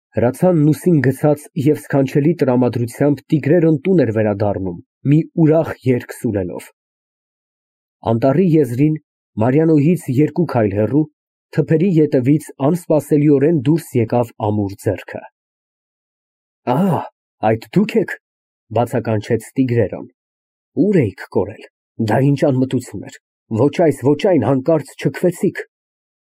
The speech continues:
Որսորդը թոթվեց ուսերը։ "Անկեղծ ասած, ցանկություն չունեմ ամբոխի հետաքրքրության առարկան դառնալու։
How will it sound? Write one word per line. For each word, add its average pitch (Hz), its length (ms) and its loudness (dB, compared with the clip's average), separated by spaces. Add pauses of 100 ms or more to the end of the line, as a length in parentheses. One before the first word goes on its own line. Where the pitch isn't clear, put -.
(640)
Որսորդը 160 580 0
թոթվեց 160 460 -2
ուսերը։ - 400 -10 (1300)
"Անկեղծ 113 440 -4
ասած, 113 440 -2
ցանկություն 110 560 -4
չունեմ 113 340 -2
ամբոխի 98 460 -4
հետաքրքրության 104 880 -4
առարկան 101 460 -4
դառնալու։ 95 480 -8